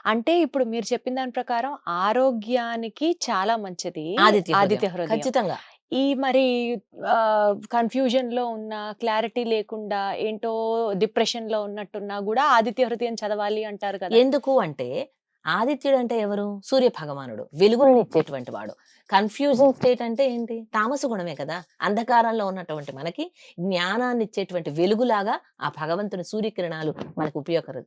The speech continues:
Speaker 2: ఉపయోగపడతాయి.
Speaker 1: Hmm.
Speaker 2: అందుకని ఆ ఆదిత్యుని స్తోత్రం చేసేటువంటి ఆదిత్య హృదయం సేవిస్తే కూడా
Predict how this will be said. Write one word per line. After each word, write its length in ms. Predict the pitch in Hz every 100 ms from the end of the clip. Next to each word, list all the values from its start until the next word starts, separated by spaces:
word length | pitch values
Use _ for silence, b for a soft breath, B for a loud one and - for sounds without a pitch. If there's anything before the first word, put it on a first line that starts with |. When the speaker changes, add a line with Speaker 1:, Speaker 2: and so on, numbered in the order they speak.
| _ -
Speaker 2:
ఉపయోగపడతాయి. 600 | 170 190 180 135 135 131 - 196
Speaker 1:
Hmm. 100 | 175
Speaker 2:
అందుకని 400 | 175 175 233 -
ఆ 80 | 180 -
ఆదిత్యుని 720 | 151 208 240 247 254 254 247
స్తోత్రం 500 | - 208 - 196 196 175
చేసేటువంటి 500 | 165 165 165 156 -
ఆదిత్య 400 | 156 165 170 160
హృదయం 360 | 156 156 151 143
సేవిస్తే 440 | 135 135 - 131
కూడా 280 | 127 143